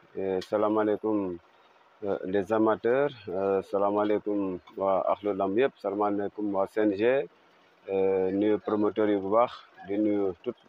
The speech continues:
tous les amateurs. Di nuyu toutes les composantes aussi, euh, de la lutte. Ñi nga xamante ne kuréel yi ngànk lamb yëpp, maa ngi leen di nuyu.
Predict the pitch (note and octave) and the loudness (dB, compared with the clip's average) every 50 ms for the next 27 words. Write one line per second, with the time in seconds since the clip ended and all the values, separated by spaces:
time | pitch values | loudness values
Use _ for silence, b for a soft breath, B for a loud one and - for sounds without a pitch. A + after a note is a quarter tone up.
0 | _ _ _ _ - C3 B2+ B2 A#2+ A2+ G2+ A#2 A2 A2 G#2+ F#2+ F2 A2+ A#2 C#3 | _ _ _ _ -6 -2 0 0 2 2 4 2 2 2 0 0 0 0 0 0
1 | E3+ - _ _ _ b b b b b b b b b b _ - F#2 G#2+ A2+ | -2 -6 _ _ _ b b b b b b b b b b _ -8 -4 -2 0
2 | A#2+ A#2+ A#2 A2 G2+ - B2 - C3 B2+ A#2+ - B2 A2 - A#2 G#2+ G#2 A#2 A2 | 2 4 2 2 0 -4 -6 -2 0 0 0 0 -2 -2 -2 -2 0 0 0 -2
3 | - - A2 - - A#2+ G#2 G2 F#2 F2+ - G2 G2 G2+ G2+ F#2+ F#2+ F2+ - F#2+ | 0 -4 -6 -2 0 0 0 0 0 -2 -4 -2 0 2 2 2 0 -2 -8 -6
4 | G2 G#2+ G2+ G#2 G2 G2+ A#2 C3+ - - - - F#2+ F#2+ G#2 G#2 G2 G#2+ G#2+ G#2+ | -2 0 2 2 2 2 0 -4 -4 -6 -12 -8 -4 -2 -2 -2 -2 -2 -2 -2
5 | G2 - A2 G#2 G2+ G2 F#2+ F#2 - A2 G#2+ G#2+ G#2 G#2+ G#2+ G#2+ G#2+ G#2 F#2+ - | -2 0 0 0 0 0 -2 -2 -2 -2 0 0 0 2 2 2 0 0 -2 -2
6 | G#2 G2 F#2 F2 - F#2 G#2+ A2 G#2 F#2 F#2+ A2+ C#3+ D3 _ - A2+ A2 G#2 G#2 | -4 -2 -2 -4 -4 -2 -2 -2 0 0 0 0 0 -2 _ -2 0 0 2 2
7 | G#2 G2+ G2 G#2 G#2 A2 A2+ A2+ B2+ D3+ | 0 0 0 0 2 4 4 4 4 2